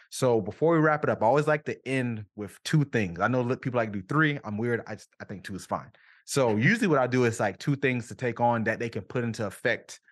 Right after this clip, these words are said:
Speaker 1: in their daily life. It's not, like, advice more so, but something from your work, your, your book of tricks that can, they can apply right now to their daily life. But I'm gonna twist it a little bit for you.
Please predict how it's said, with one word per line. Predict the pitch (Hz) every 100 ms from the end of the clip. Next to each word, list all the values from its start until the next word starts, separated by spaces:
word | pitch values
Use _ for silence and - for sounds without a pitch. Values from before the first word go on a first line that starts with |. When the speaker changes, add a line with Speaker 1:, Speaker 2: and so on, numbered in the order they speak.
| _ _ -
Speaker 1:
in | 104
their | 90
daily | 110 107
life. | 92 101 87
It's | 98
not, | 127 110
like, | 98
advice | 98 80 117 123
more | 123 120
so, | 113 110
but | 98 92 - _
something | - 120 123
from | - 110
your | 98 117
work, | 113 117 117 113
your, | 104 113 113 110 87
your | 104 110 104
book | 90 101 120 113
of | 92
tricks | - 120 - - - _ -
that | 104
can, | 107
they | 110
can | 107
apply | - 117 110 104
right | 87 98 110
now | 107 107
to | 98
their | 101
daily | 107 104
life. | 110 123 -
But | - 120
I'm | 139
gonna | 110
twist | 143 - 175 -
it | 110
a |
little | 107 101
bit | 92 85
for | 104
you. | 117 139 101